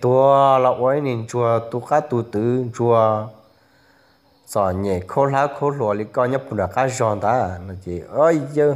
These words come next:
Sữa hết tài sai giòn,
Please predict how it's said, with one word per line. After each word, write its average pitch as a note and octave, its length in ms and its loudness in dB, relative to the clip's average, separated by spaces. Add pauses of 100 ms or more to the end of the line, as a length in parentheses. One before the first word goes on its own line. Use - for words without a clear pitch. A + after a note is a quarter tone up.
(2500)
Sữa G#2+ 240 -4
hết B2+ 220 0
tài G2+ 280 0
sai B2+ 340 0
giòn, A#2+ 520 0